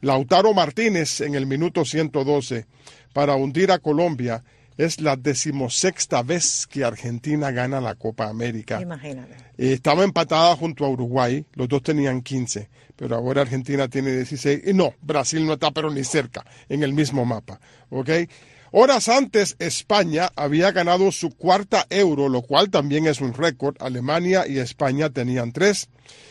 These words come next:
Speaker 1: España derrotó a Inglaterra dos por uno y terminó invicta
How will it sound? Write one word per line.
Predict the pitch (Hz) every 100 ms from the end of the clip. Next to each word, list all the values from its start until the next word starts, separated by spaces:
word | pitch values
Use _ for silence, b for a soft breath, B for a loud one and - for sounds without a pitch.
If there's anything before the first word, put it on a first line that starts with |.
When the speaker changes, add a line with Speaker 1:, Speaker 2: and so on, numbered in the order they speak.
| B
Speaker 1:
España | 147 123 175 175 190
derrotó | 175 135 143 127 175
a | 165
Inglaterra | 156 143 123 160 170 156
dos | 127 156 -
por | - 147
uno | 170 160 151 147 b b b
y | 156
terminó | 151 160 151 147 185 -
invicta | 214 175 160 135 277 - _ 151 147